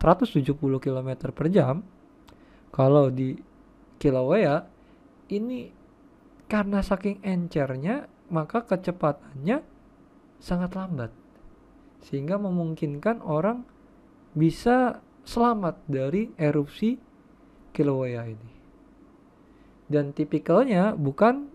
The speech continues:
pyroclastic density current, tapi tipikal-tipikal aliran lava seperti A lava ataupun Pahuhu. Dan ini adalah lokasi di, eh,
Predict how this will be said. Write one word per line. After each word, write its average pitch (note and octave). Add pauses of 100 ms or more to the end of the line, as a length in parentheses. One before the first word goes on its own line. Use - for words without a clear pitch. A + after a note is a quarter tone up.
(140)
pyroclastic E3+
density D3
current, F3 (480)
tapi C3+
tipikal-tipikal F3
aliran C#3
lava C3+
seperti E3+ (520)
A C3+
lava D#3+
ataupun F3
Pahuhu. B2+ (1800)
Dan B2+
ini G#3+
adalah D#3+
lokasi F3
di, F3+ (2500)
eh, F3